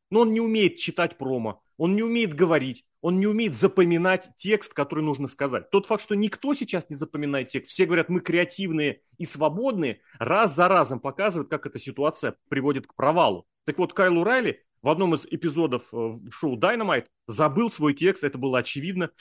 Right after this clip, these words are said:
после чего он не придумал ничего лучше, не спросил подсказки,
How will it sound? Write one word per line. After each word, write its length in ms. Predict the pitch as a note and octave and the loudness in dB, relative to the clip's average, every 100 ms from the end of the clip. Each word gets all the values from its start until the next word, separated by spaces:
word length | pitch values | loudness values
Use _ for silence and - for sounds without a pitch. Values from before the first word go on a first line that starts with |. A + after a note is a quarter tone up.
| _ | _
после 260 | F#3 F#3+ G3 | 2 4 2
чего 220 | - F#3+ | 0 2
он 100 | F#3+ | 2
не 80 | F#3 | 0
придумал 380 | G3 F3+ F#3 F3+ | -2 -2 0 0
ничего 380 | G3+ - F#3+ | 0 0 2
лучше, 440 | F#3+ G#3+ A#3+ - - _ _ | 4 2 -2 -4 -8 _ _
не 180 | D#3+ G#3+ | 0 2
спросил 440 | A3+ G#3+ G#3 - D3+ | 2 4 2 2 2
подсказки, 640 | G#3 G3+ F3+ E3+ - C#3+ | 0 0 0 0 0 -10